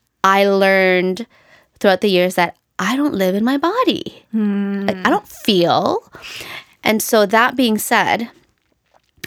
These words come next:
Speaker 1: the hardest part was then learning how to feel into my body, and then learning that when you start feeling into your body,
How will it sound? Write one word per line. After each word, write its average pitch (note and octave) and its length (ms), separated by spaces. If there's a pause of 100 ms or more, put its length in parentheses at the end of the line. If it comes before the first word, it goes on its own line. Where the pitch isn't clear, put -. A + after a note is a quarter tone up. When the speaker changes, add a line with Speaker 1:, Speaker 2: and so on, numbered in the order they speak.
Speaker 1:
the G#3 80
hardest A3+ 400
part A#3 340
was F#3 240
then F#3 380 (400)
learning A#3+ 420
how B3 160
to A3 100
feel G3 800 (400)
into G3 300
my A3 160
body, E3 580 (640)
and F3+ 260
then F3+ 520
learning F#3 420
that D#3+ 320
when E3+ 220
you B3+ 100
start E4+ 300
feeling G#3 800 (680)
into F#3+ 280
your A3 160
body, F3 640